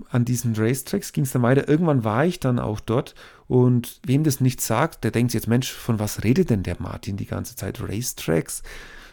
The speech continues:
Ähm, also Racetracks, der ein oder andere hat die Bilder sicherlich schon mal gesehen. Ich hab auch extra einen Artikel geschrieben im Blog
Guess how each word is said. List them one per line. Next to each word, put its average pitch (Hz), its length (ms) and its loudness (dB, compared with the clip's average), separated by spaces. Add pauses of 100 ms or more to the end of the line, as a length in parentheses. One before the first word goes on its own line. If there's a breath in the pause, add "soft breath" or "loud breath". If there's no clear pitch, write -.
(120)
Ähm, 123 120 0
also 127 220 0
Racetracks, 147 800 0 (220)
der 113 80 -6
ein 175 100 2
oder 175 120 2
andere 151 260 2
hat 135 100 0
die 147 80 0
Bilder 151 320 4
sicherlich 151 380 -2
schon 143 160 -2
mal 123 160 2
gesehen. 127 320 0
Ich 135 100 -2
hab 143 140 0
auch - 160 0
extra - 300 -6
einen - 100 0
Artikel 180 340 0
geschrieben 127 480 -2
im 110 120 0
Blog - 320 -2